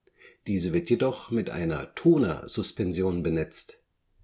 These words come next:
Der haftende Toner wird direkt von dieser auf das Papier gebracht und muss zum Fixieren nur trocknen.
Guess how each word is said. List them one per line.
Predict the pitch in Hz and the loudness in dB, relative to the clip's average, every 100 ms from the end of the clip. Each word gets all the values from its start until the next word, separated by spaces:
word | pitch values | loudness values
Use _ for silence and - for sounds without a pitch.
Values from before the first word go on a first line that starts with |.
| _ _ _ _ _ - | _ _ _ _ _ -4
Der | 90 | -2
haftende | 87 87 - 107 87 | 0 -4 -2 -2 -2
Toner | - 123 98 131 170 160 - _ _ | -2 0 0 2 2 0 -8 _ _
wird | 98 110 - - - | -2 0 0 -6 0
direkt | 180 156 117 - - | 4 6 6 2 -10
von | - 104 92 | -6 -2 -2
dieser | 92 107 104 98 | 0 0 2 2
auf | 80 - | 0 -4
das | 95 - | -4 -6
Papier | 104 - 120 107 | -6 -6 0 2
gebracht | 127 - 120 117 - - - | 0 -2 -4 -4 -6 -14 -14
und | - 98 - | -4 -4 -2
muss | 92 90 - | -2 -2 -2
zum | - 95 | -2 -2
Fixieren | - 110 - 120 123 123 131 117 _ | -2 -4 -2 0 0 2 0 -4 _
nur | 117 113 117 - | 4 4 4 0
trocknen. | 104 87 - 71 | -2 -2 -2 -8